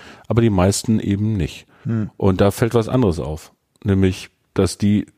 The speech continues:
Speaker 1: die dann immer so als Heldinnen und Helden des Alltags, äh, bezeichnet wurden, ähm, auch vor Corona schon verdammt wenig Geld verdient haben, weil die Tarifbindung da so niedrig ist. Das ist auch eine Sache, die aus meiner Sicht dauerhaft nicht so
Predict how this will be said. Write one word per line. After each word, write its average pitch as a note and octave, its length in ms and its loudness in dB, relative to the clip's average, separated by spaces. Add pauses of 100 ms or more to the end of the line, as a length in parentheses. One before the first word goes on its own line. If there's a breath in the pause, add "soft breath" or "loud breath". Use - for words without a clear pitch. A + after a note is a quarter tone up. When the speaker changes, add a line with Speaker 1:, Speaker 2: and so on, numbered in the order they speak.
(100)
Speaker 1:
die F#2+ 80 -6
dann F#2 160 2
immer F2+ 180 2
so E2+ 120 0
als E2+ 180 -2
Heldinnen F#2 400 0
und F#2+ 160 -2
Helden F2+ 200 0
des F2 140 -2
Alltags, F#2+ 680 -2
äh, F#2+ 160 -4
bezeichnet E2+ 580 -4
wurden, F2 300 -2 (720 loud breath)
ähm, F2+ 340 2
auch F2+ 140 -2
vor F2+ 200 0
Corona F#2+ 400 0
schon F#2 220 0
verdammt F2+ 420 0
wenig F#2 200 0
Geld A2 200 0
verdient E2 420 -2
haben, E2 220 -2
weil E2+ 100 0
die F2+ 80 -4
Tarifbindung F2 600 0
da D#2 120 -2
so D#2 120 -6
niedrig D2 340 -8
ist. - 200 -10
Das F2+ 120 0
ist - 80 -6
auch F#2 80 2
eine G2 140 4
Sache, F2+ 280 -2
die F2+ 200 -4
aus F#2 160 -6
meiner F2 260 2
Sicht E2+ 300 -2 (420 loud breath)
dauerhaft F#2+ 640 0
nicht G2 380 0
so F#2 340 0